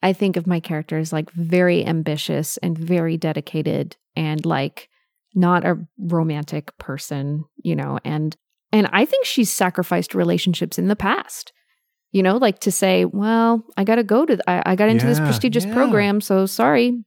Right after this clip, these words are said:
Speaker 1: bye." Um, and maybe that's even happened more than once, or maybe, you know, she's had a partner who left her because she was married to her job kind of thing.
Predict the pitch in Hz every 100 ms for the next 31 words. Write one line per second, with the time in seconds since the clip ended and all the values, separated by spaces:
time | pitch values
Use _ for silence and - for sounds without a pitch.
0 | - 170 262 247 262 - _ _ _ _
1 | _ 185 185 185 180 185 175 180 202 196
2 | 196 180 180 180 160 175 180 156 156 254
3 | - - - 180 165 170 170 175 175 -
4 | 180 170 165 _ - - 185 160 160 -
5 | 180 180 175 175 165 147 180 - 208 202
6 | 185 - 185 170 - 185 170 175 175 175
7 | 185 175 170 190 220 214 233 233 240 240
8 | 233 233 233